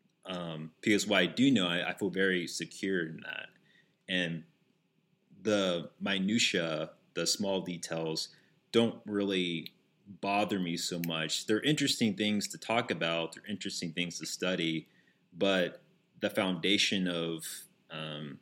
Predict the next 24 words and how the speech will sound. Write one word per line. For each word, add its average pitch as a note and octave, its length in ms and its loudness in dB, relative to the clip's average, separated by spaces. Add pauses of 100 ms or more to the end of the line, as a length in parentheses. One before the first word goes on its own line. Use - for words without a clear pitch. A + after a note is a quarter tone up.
(840)
knowledge F#2 440 4
or E2 100 0
faith, F2 500 2 (540)
uh, D#2+ 300 -4
I A2 120 2
feel B2 120 4
like G2+ 100 2
that's G#2+ 460 2 (520)
kind A2+ 180 0
of, G#2 80 -2
like, F#2+ 200 0
the E2+ 80 -6
key. E2+ 640 -4 (380)
And F2 100 -4
I F2+ 40 -2
feel A2 140 0
like G2 160 2
that G2 200 -2
I G2 120 4
didn't G2 200 0
get F#2+ 140 0
enough F2 380 -4
of D#2 60 -10
that, D#2+ 440 -2